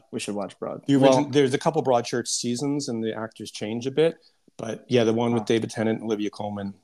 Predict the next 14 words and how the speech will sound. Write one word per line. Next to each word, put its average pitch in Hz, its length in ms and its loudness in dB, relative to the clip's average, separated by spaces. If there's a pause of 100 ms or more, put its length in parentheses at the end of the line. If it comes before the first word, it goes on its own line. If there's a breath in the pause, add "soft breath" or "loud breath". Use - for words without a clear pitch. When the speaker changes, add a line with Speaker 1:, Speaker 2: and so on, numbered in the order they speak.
(140)
Speaker 1:
Yeah, 110 300 2
Speaker 2:
Um, - 260 -8
Speaker 1:
she's 139 240 6
Speaker 2:
I 135 80 10
didn't 165 80 2
Speaker 1:
third, 160 140 8
Speaker 2:
even - 160 2 (180)
Speaker 1:
she's 131 240 0
third 120 240 4
billed 107 220 -2
to - 80 -10
them. 98 360 -12
So - 200 -10
Speaker 2:
I 113 80 6